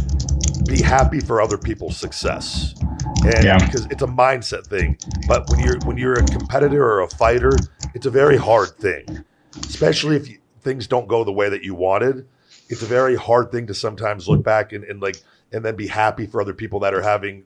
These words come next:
Speaker 1: these opportunities and success that maybe you didn't have, early on, or there's things, so you say things, a-, and it's a completely human, natural human response. It, it, but it comes with, like, evolving our mindset, and I'm constantly working on this for me,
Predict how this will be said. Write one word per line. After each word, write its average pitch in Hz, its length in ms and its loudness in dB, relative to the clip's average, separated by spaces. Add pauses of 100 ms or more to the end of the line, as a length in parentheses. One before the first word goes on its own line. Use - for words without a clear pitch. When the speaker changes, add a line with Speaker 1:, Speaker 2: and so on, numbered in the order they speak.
Speaker 1:
these 98 200 -10
opportunities 107 640 -6
and 95 140 -16
success - 400 -8
that 110 80 -18
maybe 104 160 -6
you 104 100 -12
didn't 110 300 -10
have, 127 380 0 (520)
early 113 260 0
on, 117 280 2
or 110 60 -10
there's 117 240 -6
things, 127 320 -10 (240)
so 117 300 -6
you 107 260 -10
say 123 340 -4
things, 101 680 -8 (440)
a-, 113 120 -4
and 135 100 -4
it's 131 120 -4
a 123 40 -8
completely 139 680 -4
human, 117 840 -6 (600)
natural 123 440 2
human 104 320 -10
response. 87 720 -2 (420)
It, 120 320 -6
it, - 80 -12
but 127 100 -2
it - 100 -10
comes 131 280 -4
with, 120 120 2
like, 113 280 -2
evolving 110 440 2
our 98 140 0
mindset, 107 540 -4
and 104 80 -8
I'm 101 140 -2
constantly 120 640 -4
working 104 320 -4
on 98 120 -4
this 95 160 -6
for 98 160 -8
me, 98 360 -6